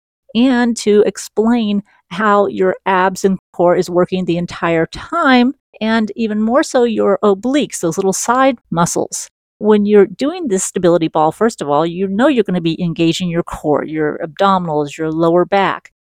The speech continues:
But when you have to roll out into that bridge position, and it's very important to remember your head and neck should be fully supported on the ball when you're in that bridge position, now you've not only using your core and your lower back to stabilize your body, but you have to lift your hips, which means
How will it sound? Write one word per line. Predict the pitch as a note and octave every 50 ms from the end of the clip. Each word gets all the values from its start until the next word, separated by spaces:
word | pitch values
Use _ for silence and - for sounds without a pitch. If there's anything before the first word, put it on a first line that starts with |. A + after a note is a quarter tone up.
| _ _
But | - -
when | G#3 A3 G#3+
you | G#3 G#3 F#3+ G3+
have | G3+ A3+ C4 - -
to | G3+
roll | F3+ F#3+ G3+ G#3 G#3 G#3
out | G#3 G#3+ - G#3+
into | F#3 - - F3
that | E3+ E3+ - -
bridge | - A3 C#4 F4 - - -
position, | - G#3 C#3+ D3+ D3+ D3 - - E3 F3+ F#3+ G#3+ -
and | F3+ E3+ E3+
it's | - - - - -
very | E3+ G3 G#3 G3
important | F3+ - - A3+ - G#3 -
to | - -
remember | F3 F3+ F#3+ F#3 F3+
your | E3+ D#3 D#3 D#3
head | - - - A3 G#3 G3+ G#3+ -
and | F#3 F3 F3
neck | F3+ F3 - -
should | - F3 D#3
be | E3 E3
fully | - - - A3 A3+ A3+ G#3+ A3 A3+ - _
supported | - - G3 - - - G3 F#3+ F#3+ F#3 F3+ -
on | - F3 E3+ F3 E3+ D#3+ -
the | D#3
ball | D3+ - A3 B3 C4+ G#3 E3 E3 E3 F3+
when | F3 F3 E3
you're | D#3 -
in | - F#3 F#3+
that | F#3+ E3+ - -
bridge | - E3 E3 - - -
position, | - D#3 - D#3+ D3+ - F#3 G3 A3 - _ _ _ _ _ _ _ -
now | F#3+ G#3+ B3+ D#4 E4+ D#4 C#4 B3+
you've | - A3+ G#3 A3 A3 G#3 G#3+
not | A3 A3 G#3+ G#3+
only | A3 A3 G#3 G#3
using | G3 G3 G3+ G#3 F#3 G3 F#3+ F#3 E3+
your | F3 E3+ E3+ E3+
core | - - - - - A#3+ A#3 A3 A3 A3 G#3 G3+ -
and | G3 F3+
your | E3+ F3 F3
lower | F3+ F3+ F3 E3 D#3
back | D#3 - A#3+ C#4+ D#4 - _
to | - -
stabilize | - - - - A#3 D#4+ G#4+ F#4 C#4+ A#3 F3 D#3+ D#3+ D3
your | D#3 D3+
body, | - D#3+ C#3+ D3 D#3 D#3+ F#3+ A3+
but | A3 - F#3+ -
you | - G#3
have | F#3+ F3+ G#3 - -
to | -
lift | F3 F3 G3+ G3 - - -
your | F#3 E3
hips, | E3+ - - F4 E4 E4 - -
which | A3 A#3 - -
means | A#3+ A#3+ A#3+ B3+ B3